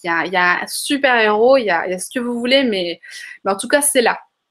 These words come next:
Et ça va vibrer, ça va rayonner et ça va détonner. Et on va tout transformer autour de nous avec nos pouvoirs magiques de super-héros. Donc voilà, je vous fais des gros bisous et merci de votre présence.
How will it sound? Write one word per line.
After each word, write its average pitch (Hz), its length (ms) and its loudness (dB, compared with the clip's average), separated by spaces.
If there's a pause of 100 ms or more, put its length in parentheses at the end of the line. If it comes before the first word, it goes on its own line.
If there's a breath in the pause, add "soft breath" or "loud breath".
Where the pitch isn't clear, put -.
Et 214 220 4
ça 226 180 0
va 240 140 0
vibrer, 240 360 -4
ça 254 180 0
va 220 100 2
rayonner 233 600 2
et 233 60 4
ça 226 200 0
va 196 160 2
détonner. 254 800 2 (500 loud breath)
Et 262 100 4
on 285 120 2
va 277 200 4 (380)
tout 381 160 0
transformer 247 720 -2
autour 247 280 -2
de 220 80 0
nous 185 120 -10 (380)
avec 190 260 -4
nos 196 100 -14
pouvoirs 247 340 -4
magiques 214 320 -10
de 208 60 -12
super-héros. - 540 -14 (1300 loud breath)
Donc 269 120 4
voilà, 240 240 4
je 220 120 -4
vous 233 60 -8
fais 277 180 -4
des 247 140 -2
gros 254 240 -2
bisous 277 460 -4 (200)
et 214 120 2
merci 285 560 -2
de 247 80 -2
votre 240 240 0
présence. 240 720 0